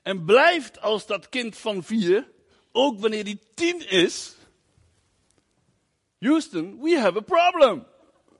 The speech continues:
Het is de bedoeling dat we ontwikkelen, dat we groeien,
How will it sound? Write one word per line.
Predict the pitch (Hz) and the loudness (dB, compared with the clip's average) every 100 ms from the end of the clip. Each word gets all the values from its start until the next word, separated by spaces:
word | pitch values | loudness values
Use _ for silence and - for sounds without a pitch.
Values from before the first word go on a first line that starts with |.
| _ _ _ _ _ _ _ _ _ _ _ _ _ _ | _ _ _ _ _ _ _ _ _ _ _ _ _ _
Het | 285 | -2
is | 302 254 | -2 -6
de | 269 | -6
bedoeling | 262 254 349 349 262 | -6 -2 0 0 0
dat | 233 226 | -2 -2
we | 254 254 262 _ _ | 0 -2 -2 _ _
ontwikkelen, | 269 370 226 294 311 302 262 208 - _ | -4 -4 -6 -6 -4 -4 -4 -6 -12 _
dat | 262 | 0
we | 226 285 | 0 -6
groeien, | - 277 320 302 254 - | -4 -2 0 0 -2 -6